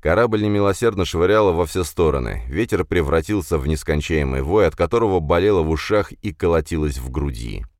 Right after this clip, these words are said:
Плечо Никс уже ныло от стальной хватки Шии, Джейс всё столь же крепко держал её за руку, на прикушенном языке стоял привкус железа.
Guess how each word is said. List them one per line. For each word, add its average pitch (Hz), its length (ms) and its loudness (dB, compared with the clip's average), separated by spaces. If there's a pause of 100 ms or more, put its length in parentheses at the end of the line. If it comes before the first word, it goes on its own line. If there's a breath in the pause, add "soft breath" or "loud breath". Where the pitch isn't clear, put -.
(560)
Плечо 107 300 -4
Никс 160 320 -2
уже 90 240 0
ныло 98 320 0
от 78 80 0
стальной 95 420 -2
хватки 80 440 -2
Шии, 71 520 -4 (140)
Джейс 82 400 -4
всё - 220 -4
столь 101 300 0
же 80 140 -4
крепко 82 360 -2
держал 73 340 0
её 67 160 -2
за 87 220 2
руку, 69 360 -2 (280)
на 78 160 -6
прикушенном 87 560 -4
языке 82 500 -4
стоял 85 420 -2
привкус 87 460 -8
железа. 69 840 -4